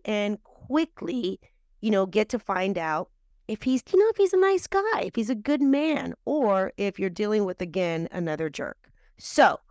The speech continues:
foster a positive mindset and realize that the majority of the men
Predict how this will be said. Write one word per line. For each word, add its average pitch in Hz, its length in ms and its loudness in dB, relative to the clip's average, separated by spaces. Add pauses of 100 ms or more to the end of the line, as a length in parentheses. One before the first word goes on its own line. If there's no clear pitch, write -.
(340)
foster 294 760 4
a 254 100 0
positive 196 560 -2
mindset 160 680 -2
and 185 340 -4
realize 185 600 0
that 165 280 0 (100)
the 180 100 -4
majority 208 560 2
of 262 60 -6
the 277 80 0
men 202 260 0